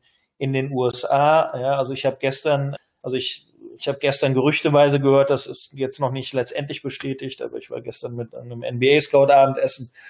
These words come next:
und er hat mir gesagt, „Oh, die College-Saison ist abgesagt in den U S A, also da wird nicht gespielt.“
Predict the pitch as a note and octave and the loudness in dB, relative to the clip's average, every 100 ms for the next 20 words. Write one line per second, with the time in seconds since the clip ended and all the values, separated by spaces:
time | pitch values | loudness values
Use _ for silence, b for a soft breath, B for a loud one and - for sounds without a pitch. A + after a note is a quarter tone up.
0 | B B - C#3 C3+ C3 D3 C#3 C#3 C3+ | B B -4 2 4 4 4 4 4 2
1 | E3+ D3+ C3+ - C#3+ C#3 C3+ C3 B2+ C#3 | 2 2 2 0 0 0 -2 -2 -2 -2
2 | D#3+ - D#3+ E3+ F3+ - - _ _ D#3+ | -2 -2 2 4 4 -2 -18 _ _ -10
3 | E3 E3 - E3+ F3 F3+ C3+ B2 A#2+ C3 | -2 -2 2 2 2 0 -8 -6 -6 -6
4 | - C#3+ E3 - F3 F#3 | -8 -14 -12 -10 -4 -4